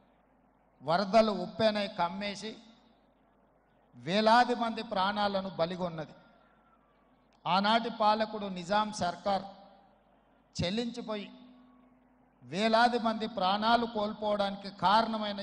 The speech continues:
ఈ వరదల్ని నియంత్రించాలి అని అంటే ఏమి చేయాలి అని ప్రపంచంలో ఉండే గొప్ప వ్యక్తులందరినీ సంప్రదించి మోక్షగుండం విశ్వేశ్వరయ్య గారిని, ప్రపంచానికే ఒక ఆర్కిటెక్ట్ అయిన మోక్షగుండం విశ్వేశ్వరయ్య గారిని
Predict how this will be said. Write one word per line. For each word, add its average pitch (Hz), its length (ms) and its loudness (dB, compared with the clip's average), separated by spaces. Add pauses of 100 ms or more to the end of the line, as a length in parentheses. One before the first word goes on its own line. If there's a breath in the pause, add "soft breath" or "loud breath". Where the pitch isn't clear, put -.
(120)
ఈ - 20 -8 (120)
వరదల్ని 202 520 -2 (100)
నియంత్రించాలి 190 800 -6 (100)
అని 170 160 -10
అంటే 180 140 -12 (120)
ఏమి 196 240 -8
చేయాలి 190 520 -2
అని 170 160 -12 (960)
ప్రపంచంలో 226 760 0
ఉండే 214 160 -4 (120)
గొప్ప 185 200 -2 (140)
వ్యక్తులందరినీ 202 720 -2
సంప్రదించి 185 720 -6 (840)
మోక్షగుండం 208 720 -2 (120)
విశ్వేశ్వరయ్య 202 840 0
గారిని, 185 300 -2 (100)
ప్రపంచానికే 202 720 -4
ఒక 180 220 -10 (160)
ఆర్కిటెక్ట్ 220 520 0
అయిన 185 140 0 (100)
మోక్షగుండం 185 640 -4
విశ్వేశ్వరయ్య 190 680 0
గారిని 170 420 0